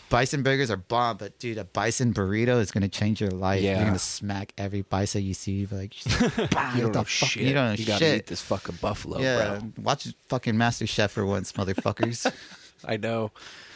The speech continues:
Speaker 2: Yeah, dude, I'm kind of uncultured swine on the way, but not that I'm not clo-,
Speaker 1: Oh.
Speaker 2: not that I'm closed-minded, but
Speaker 1: Yeah,
Speaker 2: I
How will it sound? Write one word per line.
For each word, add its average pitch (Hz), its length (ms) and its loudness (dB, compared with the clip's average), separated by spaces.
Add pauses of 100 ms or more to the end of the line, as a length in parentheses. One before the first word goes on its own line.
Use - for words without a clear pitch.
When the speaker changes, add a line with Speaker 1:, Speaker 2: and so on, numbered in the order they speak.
(440)
Speaker 2:
Yeah, 110 220 2
dude, 110 220 0
I'm 131 160 2
kind 160 240 2
of 131 80 2
uncultured 127 540 0
swine 107 460 2
on 101 200 -4
the 98 60 -4
way, 98 400 0 (300)
but 117 120 0
not 123 220 2
that 165 80 2
I'm 135 120 0
not 127 180 2
clo-, 110 300 2
Speaker 1:
Oh. - 40 -2
Speaker 2:
not 120 220 2
that 170 100 0
I'm 147 80 -2
closed-minded, 98 760 -2 (480)
but 135 120 6
Speaker 1:
Yeah, 135 80 8
Speaker 2:
I 135 40 4